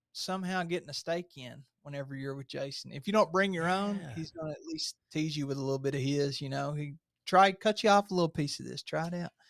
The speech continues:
Speaker 1: I brought, um, you know, you can get those little potatoes
Speaker 2: Oh,
Speaker 1: that
Speaker 2: yeah.
Speaker 1: like at Walmart. It's got the seasoning packet in there, and you microwave it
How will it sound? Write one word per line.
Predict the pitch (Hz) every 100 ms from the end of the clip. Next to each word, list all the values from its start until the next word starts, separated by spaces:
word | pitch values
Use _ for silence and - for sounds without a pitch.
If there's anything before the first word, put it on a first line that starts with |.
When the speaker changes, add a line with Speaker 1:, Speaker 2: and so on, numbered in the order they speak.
| - - -
Speaker 1:
I | 185
brought, | 233 214 180 -
um, | 147 135 127 127 139 _
you | 165
know, | 180
you | 180
can | 175
get | 175
those | 175 147
little | 160 139
potatoes | - 123 151 151 160 160 165 160 - -
Speaker 2:
Oh, | 269
Speaker 1:
that | 135 131 113 - _ _ _ _ -
Speaker 2:
yeah. | 139
Speaker 1:
like |
at | 135
Walmart. | 147 156 160 160 156
It's | -
got | 147 131
the |
seasoning | - 147 151 143
packet | 156 143 147
in | 147
there, | 143
and | 139
you | 123
microwave | 120 131 139 131
it | 131